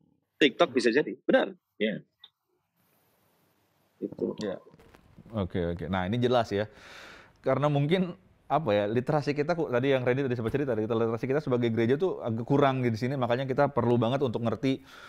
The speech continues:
Speaker 2: eh, streaming license tuh apa, hak cipta tuh, hak cipta tuh apa gitu loh, dan gimana kita sebagai gereja menyikapinya pada waktu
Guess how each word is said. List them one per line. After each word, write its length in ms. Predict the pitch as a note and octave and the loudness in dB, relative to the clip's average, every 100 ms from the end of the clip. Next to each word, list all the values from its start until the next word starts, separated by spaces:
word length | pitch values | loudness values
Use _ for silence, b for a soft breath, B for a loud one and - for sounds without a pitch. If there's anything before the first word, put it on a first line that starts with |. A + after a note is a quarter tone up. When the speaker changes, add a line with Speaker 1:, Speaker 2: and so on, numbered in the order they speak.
| B B - | B B -6
Speaker 2:
eh, 140 | G#2 | -6
streaming 260 | G#2+ G#3 C3+ | 0 0 2
license 160 | C#3+ | -2
tuh 120 | C#3+ | 0
apa, 480 | E3+ A2+ D3+ D3+ C#3 - | 0 0 -2 -2 -4 -10
hak 160 | - B2+ | -18 -8
cipta 220 | C#3+ C#3+ | -4 -2
tuh, 180 | E3 F#3+ - _ _ - | 0 -2 -2 _ _ -12
hak 120 | A#2+ | -4
cipta 200 | D3 F3 | -2 0
tuh 80 | G3 | 0
apa 480 | C3+ - E3 E3+ | -2 4 6 6
gitu 160 | D#3+ B2+ | 6 4
loh, 180 | A#2+ G#2+ | 4 2
dan 260 | A#2 B2 B2 b | 0 -4 -8 b
gimana 340 | - C3 C3+ D#3+ | -2 -2 0 -4
kita 220 | D3+ C#3 | -2 -4
sebagai 280 | D#3+ C3+ C3+ | 0 2 4
gereja 360 | B2 B2 B2 | 4 4 4
menyikapinya 600 | D3+ C3+ B2+ A#2+ A#2+ A#2+ | 0 0 -2 0 0 0
pada 220 | D3+ B2+ A#2+ | 0 4 4
waktu 360 | A2 - E3+ | 4 6 6